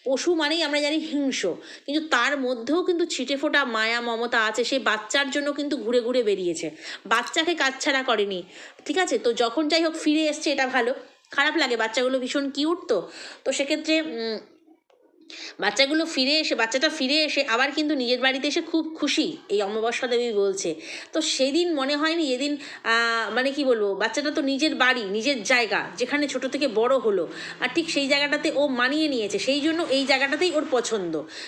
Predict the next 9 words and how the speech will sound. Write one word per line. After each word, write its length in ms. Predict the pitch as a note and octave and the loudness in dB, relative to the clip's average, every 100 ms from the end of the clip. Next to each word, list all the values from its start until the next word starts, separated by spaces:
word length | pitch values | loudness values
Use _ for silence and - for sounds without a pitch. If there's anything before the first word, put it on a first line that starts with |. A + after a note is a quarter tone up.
| - | -6
সে 120 | C#4+ | -2
যে 140 | A#3+ | 0
কোনো 280 | C#4 E4+ E4+ C4+ | 0 0 0 2
পশুই 340 | A#3 A#3+ A3+ | 2 2 0
বলো, 260 | F#3+ F#3 F#3 | 0 0 0
যে 240 | B3+ C#4+ | 0 0
যেখানে 360 | A#3 A#3+ C4+ C4 | 0 0 0 0
জন্ম 340 | A3 A3 A#3+ | 0 0 0
হয়, 360 | C4 B3+ A3+ | 0 0 0